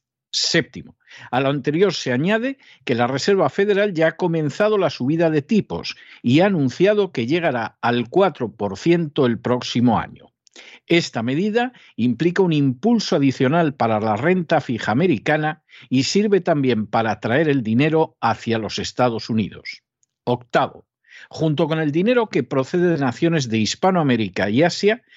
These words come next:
Estados Unidos está recibiendo las salidas de fondos de los índices europeos,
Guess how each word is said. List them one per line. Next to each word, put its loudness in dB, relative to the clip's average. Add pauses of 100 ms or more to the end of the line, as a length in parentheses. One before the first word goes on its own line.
(200)
Estados 0
Unidos 0
está -2
recibiendo 0
las 0
salidas -2
de -2
fondos 0 (260)
de 0
los 0
índices 2
europeos, 2